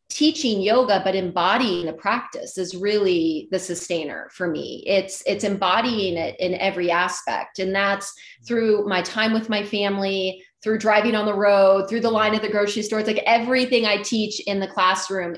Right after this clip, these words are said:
is, uh, what I've lived and continue to live on a daily basis. And so I really just want to support people, let them know how loved, truly loved they are,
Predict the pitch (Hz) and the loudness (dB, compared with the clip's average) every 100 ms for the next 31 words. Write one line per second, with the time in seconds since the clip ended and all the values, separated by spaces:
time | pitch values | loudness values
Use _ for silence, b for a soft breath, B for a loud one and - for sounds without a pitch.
0 | - 196 196 190 190 - - B B B | -4 0 0 0 -2 -8 -16 B B B
1 | 208 202 196 208 214 - 202 196 196 185 | 0 2 2 2 2 4 4 6 4 2
2 | 190 - - 196 220 247 254 247 196 196 | -4 -8 -8 0 4 8 8 6 0 -4
3 | 180 240 233 220 196 196 190 180 175 180 | -4 0 0 0 -2 0 0 -2 -2 -2
4 | 175 160 185 262 - 156 156 180 180 185 | -2 -2 0 0 -2 -4 -4 -6 0 0
5 | 165 - - _ 185 185 185 226 254 233 | 0 -4 -14 _ 0 0 0 2 2 2
6 | 196 196 196 190 180 170 170 B B - | -2 -6 -4 -4 -2 -2 -4 B B -8
7 | - - 240 240 240 226 220 202 190 170 | -8 -2 0 0 -2 -6 -2 2 4 4
8 | 175 B B _ _ 190 214 214 226 208 | 0 B B _ _ 0 0 2 0 2
9 | 202 202 208 196 196 202 196 190 185 196 | 0 -2 2 4 4 2 0 -2 2 4
10 | 196 202 202 202 233 - - 247 247 240 | 4 2 0 0 -4 -4 -8 -2 0 0
11 | 214 190 196 180 180 180 170 175 180 180 | 0 2 0 0 -2 0 0 2 2 2
12 | 196 247 294 | 2 0 -2